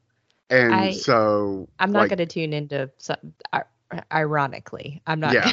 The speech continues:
Speaker 2: <laughs> gonna tune
Speaker 1: Yeah.
Speaker 2: into the, like, the one thing that's being made fun of is, like, probably the one thing that I'm not, like, as into, although normally I would be.
Speaker 1: And, and so, like, I, I,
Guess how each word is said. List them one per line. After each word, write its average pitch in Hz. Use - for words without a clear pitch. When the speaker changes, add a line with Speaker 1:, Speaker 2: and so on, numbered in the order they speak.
Speaker 2:
<laughs> -
gonna 208
tune 208
Speaker 1:
Yeah. 170
Speaker 2:
into 160
the, 156
like, 190
the 185
one 175
thing 139
that's 135
being 143
made 131
fun -
of 113
is, 143
like, 127
probably -
the 160
one 143
thing -
that -
I'm 67
not, 62
like, -
as 62
into, -
although -
normally 80
I -
would 52
be. -
Speaker 1:
And, 117
and 120
so, 123
like, 110
I, 123
I, 120